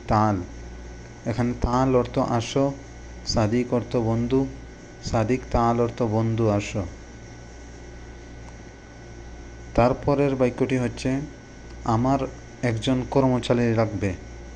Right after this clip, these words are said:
আমার একজন কর্মচারী লাগবে। আনা ইবগা ওয়াহিদ আমিল, আনা ইবগা ওয়াহিদ আমিল, আমার একজন কর্মচারী লাগবে। আনা আবগা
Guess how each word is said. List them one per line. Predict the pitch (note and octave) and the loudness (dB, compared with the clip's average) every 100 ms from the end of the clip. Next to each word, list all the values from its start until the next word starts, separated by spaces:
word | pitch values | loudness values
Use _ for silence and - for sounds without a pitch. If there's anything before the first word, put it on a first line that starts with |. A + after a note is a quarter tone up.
| - - - - - - - - A#2 | -14 -14 -16 -16 -16 -16 -16 -2 0
আমার | A#2+ C3 C#3 | 4 4 4
একজন | B2+ B2+ D3 C#3 - | 4 4 2 2 4
কর্মচারী | C3+ C3 B2+ - C3 C3 B2 | 6 6 2 2 6 6 6
লাগবে। | A#2+ G2 F#2 E2+ - - - - - - - - - A#2 | 4 2 0 0 -10 -16 -14 -14 -14 -14 -14 -14 0 4
আনা | B2+ C3 | 6 4
ইবগা | C3+ C3+ C3+ | 4 4 4
ওয়াহিদ | C#3 C3 C3 A#2 A2 | 4 4 4 6 6
আমিল, | A#2 G#2+ F#2 - - - A#2+ | 6 2 0 -4 -10 -2 2
আনা | B2 A#2 B2 | 2 2 0
ইবগা | A#2 A2 G#2 G#2+ | 0 2 2 4
ওয়াহিদ | A#2+ A#2 B2 G#2+ A2 | 2 2 0 2 2
আমিল, | B2 G2+ G2 G#2 - - - - - - - - - - A2 | 2 0 0 -6 -12 -16 -16 -14 -14 -14 -14 -16 -16 0 2
আমার | B2+ C3+ - - | 4 2 0 -2
একজন | A#2 A2+ C#3 C#3 C3 - | -2 0 2 2 0 2
কর্মচারী | C3 B2+ B2 - C3 B2+ A#2+ C3 | 4 4 0 0 2 2 4 2
লাগবে। | A#2 F#2+ F#2+ - B2 | 2 0 -2 0 2
আনা | C3 C3 B2 B2 | 4 2 2 0
আবগা | A#2 A2+ B2 | 0 2 2